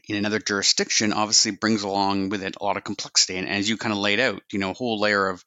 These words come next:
of issues to be dealt with, both at the organizational level, the finance level, at the employee level.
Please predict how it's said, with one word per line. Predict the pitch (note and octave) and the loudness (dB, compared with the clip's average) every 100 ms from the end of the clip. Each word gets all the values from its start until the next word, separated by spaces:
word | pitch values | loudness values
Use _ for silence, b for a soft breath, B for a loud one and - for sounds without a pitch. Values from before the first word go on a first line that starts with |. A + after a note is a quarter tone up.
| B B B B - | B B B B -8
of | G2 | -2
issues | G#2 - G#2 G2+ F#2 | 2 2 2 0 -2
to | - | -4
be | F#2+ | -6
dealt | F2 G#2+ - | -2 -2 0
with, | G2 F2+ | -6 -6
both | G#2 G2 | -6 -6
at | G2 | -6
the | - | -6
organizational | G#2 G#2 G2+ F#2 G#2 G#2+ A2 G#2 | -4 -2 0 0 2 2 2 0
level, | G#2 G2 G2+ G2 G2 - B B _ | 0 0 -2 -2 -6 -12 B B _
the | F#2 F#2 F2+ - | -4 -2 -2 -6
finance | - G#2+ G#2+ G#2 F#2+ G2+ | 0 2 4 2 0 0
level, | G2 F#2 F#2 F#2+ F#2 _ _ _ - | -2 -2 -4 -6 -10 _ _ _ -18
at | - | -10
the | F#2+ | -6
employee | F2+ - C#3+ C3+ G2+ | -6 -2 2 2 2
level. | F#2 F2+ F2+ F#2+ | -2 -2 -6 -8